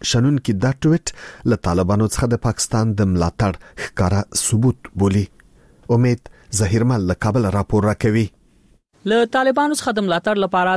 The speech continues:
Speaker 2: د پاکستان د دفاع د پخوانی وزیر خواجه محمد آصف ټویټ په افغانستان او پاکستان کې غبرګونونه راپورته کړي. خواجه محمد آصف د امریکا د بهرنیو چارو وزیر مایک پومپیو او د طالبانو د سیاسي دفتر مشر ملا برادر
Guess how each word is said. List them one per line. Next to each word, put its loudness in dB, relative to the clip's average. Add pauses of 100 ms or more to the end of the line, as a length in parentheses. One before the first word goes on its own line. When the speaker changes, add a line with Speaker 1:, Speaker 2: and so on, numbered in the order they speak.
Speaker 2:
د -4
پاکستان -4
د 0
دفاع -2
د -8
پخوانی 0
وزیر 0
خواجه 0
محمد -4
آصف -4
ټویټ -2
په 0
افغانستان 0
او 0 (100)
پاکستان -4
کې -4
غبرګونونه 0
راپورته -8
کړي. -6 (380)
خواجه 0
محمد -4
آصف -4
د 0
امریکا -2
د -2
بهرنیو -2
چارو 2
وزیر 0
مایک -2
پومپیو 0
او -4
د -6
طالبانو 0
د 0
سیاسي -2
دفتر -2
مشر 0
ملا 0 (100)
برادر -2